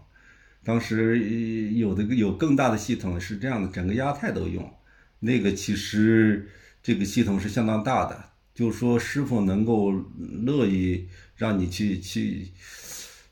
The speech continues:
去接手这个东西，还是一个，嗯，一个很好的机会。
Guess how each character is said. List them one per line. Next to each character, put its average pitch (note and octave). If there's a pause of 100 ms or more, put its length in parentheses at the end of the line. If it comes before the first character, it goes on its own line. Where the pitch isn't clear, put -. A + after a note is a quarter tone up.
(120)
去 -
接 C#3
手 G2
这 A2+
个 G#2+
东 A2+
西， G2
还 F2+
是 F#2
一 F#2
个， E2+
嗯， A1
一 G#2
个 G2
很 G#2
好 G2+
的 E2
机 A#2
会。 -